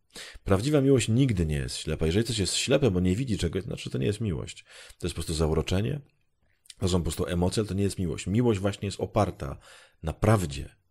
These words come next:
Na prawdzie. Heniu, to jest ostatni dzwonek.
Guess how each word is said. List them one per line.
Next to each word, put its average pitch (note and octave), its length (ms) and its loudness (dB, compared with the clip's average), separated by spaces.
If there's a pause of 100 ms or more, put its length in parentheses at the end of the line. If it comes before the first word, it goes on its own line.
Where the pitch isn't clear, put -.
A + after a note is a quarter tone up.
(340)
Na F2 100 -2
prawdzie. - 480 -6 (1200)
Heniu, B2 560 0 (440)
to A#2+ 100 6
jest A2 120 6
ostatni G2+ 500 2
dzwonek. E2 560 -4